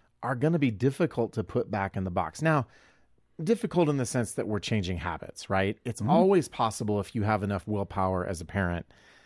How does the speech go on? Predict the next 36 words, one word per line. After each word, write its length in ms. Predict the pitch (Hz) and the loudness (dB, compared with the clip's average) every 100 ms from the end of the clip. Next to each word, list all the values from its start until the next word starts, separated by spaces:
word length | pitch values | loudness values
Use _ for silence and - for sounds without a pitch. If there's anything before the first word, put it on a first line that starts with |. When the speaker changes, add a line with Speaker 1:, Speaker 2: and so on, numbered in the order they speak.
| _ - | _ -8
Speaker 1:
to 100 | 117 | -6
change 380 | - 120 113 95 | 0 2 2 2
your 180 | 104 | 0
habits 560 | 92 95 92 92 - - - | 0 0 -2 -4 -6 -10 -4
and 140 | 104 | -4
change 260 | - 107 87 | 0 -2 -2
your 80 | 90 | -2
kids' 280 | - 95 | 0 0
habits. 320 | 98 87 82 - | -2 -4 -6 -6
But 160 | 113 | -2
I 60 | 110 | 0
think 260 | - 147 - - - _ _ _ - | 2 0 -2 -16 -20 _ _ _ 0
in 120 | 147 | 2
the 80 | 139 | 4
last 300 | 135 139 - | 2 0 -2
six 240 | - 127 | -2 -2
months, 400 | 127 190 196 - - - | 0 0 0 -2 -10 -4
our 200 | 143 190 | 0 2
relationships 840 | 131 120 135 139 135 110 117 107 - | 2 4 2 2 -2 -2 -2 -2 -4
with 120 | 98 | -4
screens 500 | - - 143 127 101 | -4 -2 0 2 0
as 140 | 101 | -2
a 60 | 95 | -4
family 680 | - 139 135 120 101 92 87 - _ _ | -4 0 2 2 0 0 -4 -12 _ _
have 220 | - 101 | -2 -2
changed. 720 | - - 117 87 - - - - _ _ _ | -2 0 2 0 -4 -14 -16 -20 _ _ _
And 100 | 151 160 | 0 0
it's 140 | - | 2
not 180 | 254 226 | 0 2
like 360 | 165 139 - - _ _ - | 4 2 0 -14 _ _ -2
we 120 | 131 | 2
were 140 | 131 117 | 4 2
Puritans 720 | - 139 131 113 110 92 - | 0 2 2 2 -2 -4 -6
to 80 | 92 | -8
begin 360 | 92 90 98 | -4 -2 -2
with. 180 | 85 - | -2 -12